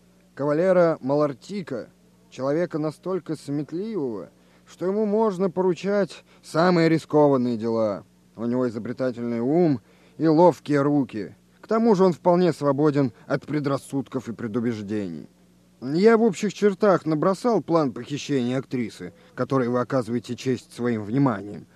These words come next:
А Малартик с присущей его методе точностью разработает этот план во всех подробностях. Что говорить? Многим сочинителям комедий, которые хлопают на театре за умело построенный сюжет –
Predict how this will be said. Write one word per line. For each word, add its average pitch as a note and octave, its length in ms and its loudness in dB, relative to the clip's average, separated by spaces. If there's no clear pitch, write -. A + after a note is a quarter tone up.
А F3+ 80 -2
Малартик A3 540 4
с - 100 -16
присущей F3 640 -4
его D#3+ 260 4
методе D3 600 4
точностью G#3 720 0
разработает D3 640 2
этот C#3 240 -4
план D#3 400 4
во D3+ 160 4
всех D3+ 300 -2
подробностях. A2 1000 -4
Что - 320 -2
говорить? C3+ 540 0
Многим G#3 560 4
сочинителям F3 720 2
комедий, D#3+ 720 2
которые D#3 340 2
хлопают C#3+ 580 2
на C#3 140 -2
театре D3 560 2
за B2 180 -2
умело D3+ 320 6
построенный C#3+ 640 2
сюжет – C#3 500 0